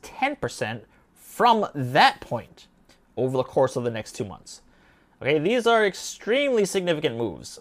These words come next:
okay? I mean, like, you know, a three-week seven percent move in any major F X pair is huge, let alone a pegged one that had been stable until then. And in both instances of this, uh,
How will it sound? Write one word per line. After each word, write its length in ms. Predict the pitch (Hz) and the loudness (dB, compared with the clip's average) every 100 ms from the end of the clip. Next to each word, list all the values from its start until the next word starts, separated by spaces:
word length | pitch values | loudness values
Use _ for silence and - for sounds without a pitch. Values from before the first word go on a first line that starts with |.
| - | -8
okay? 240 | 123 156 | -2 0
I 100 | 151 | 0
mean, 320 | 156 170 170 | -2 -4 -2
like, 300 | 143 135 127 - _ _ _ - | 2 2 2 -8 _ _ _ 0
you 120 | 147 | 2
know, 120 | 123 | 4
a 60 | 120 | 2
three-week 500 | - 190 269 240 - | -2 -2 2 0 0
seven 240 | 185 190 | -2 -2
percent 240 | - 175 | -2 -2
move 180 | 151 160 | 0 2
in 120 | 147 135 - | 2 -2 -2
any 220 | 139 190 | 0 2
major 400 | 208 202 190 185 | 4 2 2 -2
F 160 | 175 165 | -2 -2
X 160 | 170 - | -4 -4
pair 240 | 160 151 | -2 0
is 120 | - | -2
huge, 300 | - 190 185 - | 0 2 0 -4
let 200 | 110 147 | -2 0
alone 260 | 151 147 135 | 2 0 -2
a 80 | |
pegged 380 | - - 143 131 | -8 -6 -4 -4
one 280 | 104 98 104 - _ _ _ | -6 -8 -12 -18 _ _ _
that 160 | 110 | -8
had 260 | - - 143 | 2 2 4
been 100 | 131 | -2
stable 440 | - 107 113 110 | -4 -2 -2 -4
until 220 | 98 - 92 | -6 -8 -8
then. 160 | 69 _ _ - _ _ _ - | -10 _ _ -20 _ _ _ 0
And 440 | 139 139 135 135 - | 2 2 -2 -6 -6
in 260 | 127 123 110 | -4 -4 2
both 280 | 143 220 - | 4 4 0
instances 500 | 160 160 170 156 143 | -8 -4 0 0 0
of 360 | 131 127 117 | 0 0 0
this, 240 | 123 - 131 | -6 -8 -10
uh, 440 | 117 104 117 | -10 -6 -2